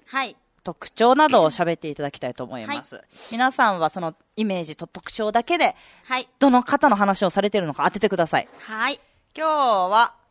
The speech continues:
Speaker 2: この人。
Speaker 1: 誰ですか？あー。はいはい。
Speaker 2: やったことないよね。
Speaker 1: そうだね、ないね。
Speaker 2: なんか意外とや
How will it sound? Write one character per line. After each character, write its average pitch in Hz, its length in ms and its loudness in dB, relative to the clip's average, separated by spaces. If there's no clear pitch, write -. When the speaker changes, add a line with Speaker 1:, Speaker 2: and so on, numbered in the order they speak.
Speaker 2:
こ 165 260 -6
の 233 240 -4
人。 196 600 -8
Speaker 1:
誰 202 600 -20
で 196 240 -18
す - 260 -20
か？ 302 160 -4
あ 339 80 -10
ー。 - 20 -4
は - 1080 -12
い 381 100 -10
は 294 180 -6
い。 196 180 -16
Speaker 2:
や 453 60 -2
っ - 40 -6
た - 80 0
こ 277 60 -12
と 202 80 -12
な 190 100 -2
い 190 60 -6
よ 160 100 -12
ね。 135 140 -18
Speaker 1:
そ - 200 -8
う 480 40 -4
だ 339 100 0
ね、 226 200 -10
な 262 140 -4
い 294 80 -6
ね。 302 280 -4
Speaker 2:
な 294 80 -8
ん - 20 -18
か - 80 -6
意 285 120 -4
外 - 0 -
と 320 60 0
や 480 40 2